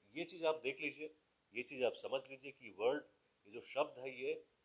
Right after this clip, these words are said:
सेकुलर आया कहाँ से? ये लैटिन भाषा का शब्द है सेकुलो। ये सेकुलो, एस ई सी यू एल ओ, सेकुलो शब्द से निकला है, जिसका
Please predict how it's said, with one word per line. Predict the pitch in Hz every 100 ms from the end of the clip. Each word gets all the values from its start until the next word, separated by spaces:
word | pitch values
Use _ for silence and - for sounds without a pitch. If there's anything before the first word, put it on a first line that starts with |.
| -
सेकुलर | - 107 117 135 139 -
आया | 104 110
कहाँ | 117 90 101
से? | - 85
ये | 104
लैटिन | 123 139 131 165
भाषा | 123 - 139
का | 131 127
शब्द | - 98 -
है | 120 92 - _ _ -
सेकुलो। | - 127 - 147 135 80 _ _ _ _ _ _ _ _ _ _ _ _
ये | 147
सेकुलो, | 151 139 - 147 113 -
एस | 123 - -
ई | 123
सी | 143 - 127
यू | 127 147 -
एल | 92 104
ओ, | 87 - _ _ _ _ -
सेकुलो | 135 - 156 160
शब्द | - -
से | - 120
निकला | - - 82
है, | - _ _ _ _ _ _ _ _ _ -
जिसका | 139 - 170